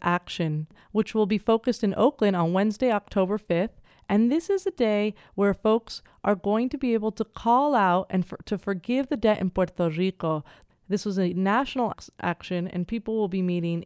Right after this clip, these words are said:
in downtown, at downtown Oakland at the Federal Building.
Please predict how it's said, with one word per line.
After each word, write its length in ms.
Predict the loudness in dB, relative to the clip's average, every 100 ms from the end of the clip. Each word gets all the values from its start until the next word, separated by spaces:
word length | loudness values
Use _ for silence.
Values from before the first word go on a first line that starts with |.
| -6
in 320 | -4 -2 -4 -2
downtown, 960 | 0 0 -2 -2 0 0 0 0 -4 -8 _ -20 _ _ _
at 140 | 0 4
downtown 480 | 4 4 4 6
Oakland 380 | 6 6 2 2 0
at 240 | -2 -2 -4
the 80 |
Federal 400 | -4 -2 0 -2
Building. 540 | -2 -4 -4 -8 -12